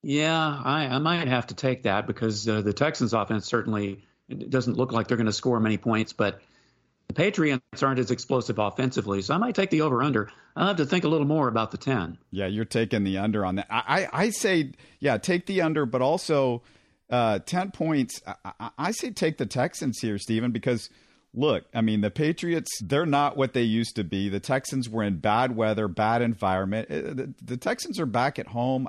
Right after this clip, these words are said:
Speaker 2: I, I gotta feel like they're gonna correct some of these <laughs> issues. It's not gonna be the total disaster. It, it feels like it's a little bit extended there with, you know, a national team against the Texans that looked so bad last week.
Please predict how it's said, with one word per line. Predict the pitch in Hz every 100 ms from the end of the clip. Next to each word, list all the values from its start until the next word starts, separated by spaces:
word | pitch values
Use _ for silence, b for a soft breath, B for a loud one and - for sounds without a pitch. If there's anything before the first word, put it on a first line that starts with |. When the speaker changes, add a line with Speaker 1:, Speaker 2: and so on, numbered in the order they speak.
| -
Speaker 2:
I, | 101
I | 120
gotta | 127 156 147 - -
feel | 139
like | 120 104
they're | 113
gonna | 98 104
correct | 95 101 92 - -
some | - 98
of | 139
these | 135 156 139
<laughs> |
issues. | 147 135 135 135 127 - B B
It's | 127 -
not | 120 123
gonna | 135 110
be | 113
the | 92
total | - 95 123 143
disaster. | 147 127 127 123 127 139 120 B B B -
It, | 120
it | 139 107
feels | 160 175
like | 143 127
it's | 131
a | 110
little | 98 98 113 139 147
bit | 123 131 127 - b b b _
extended | 117 107 - 127 131 127
there | 110 107 104
with, | 101 98 -
you | 120 110
know, | 101 95
a | 90 101
national | 107 117 120 131 110
team | - 107 104
against | 101 104 101
the | -
Texans | 87 104 101 104 87
that | 80
looked | 98 -
so | 101 82
bad | 90 92
last | 80 69 76 -
week. | 64